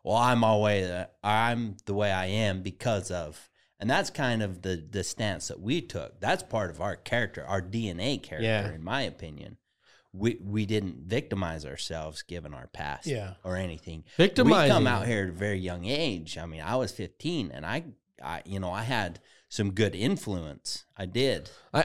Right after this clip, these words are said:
Speaker 2: I don't mind talking about our past,
Speaker 1: But
Speaker 2: our religion.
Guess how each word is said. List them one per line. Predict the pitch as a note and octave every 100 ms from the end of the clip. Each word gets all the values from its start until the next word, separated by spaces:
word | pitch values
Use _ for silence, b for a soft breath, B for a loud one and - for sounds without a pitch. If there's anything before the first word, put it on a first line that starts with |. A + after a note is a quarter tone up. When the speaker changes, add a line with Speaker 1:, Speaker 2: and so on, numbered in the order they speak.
| -
Speaker 2:
I | E3 C4
don't | E4 -
mind | D#3+ F3 D3+ -
talking | A#2+ B2+ - C#3
about | A#2 A#2
our | A#2 A2+ G#2
past, | - - G#2 B2 F2+
Speaker 1:
But |
Speaker 2:
our | A2+
religion. | A2+ A2 G#2 G#2+ A#2+ D#3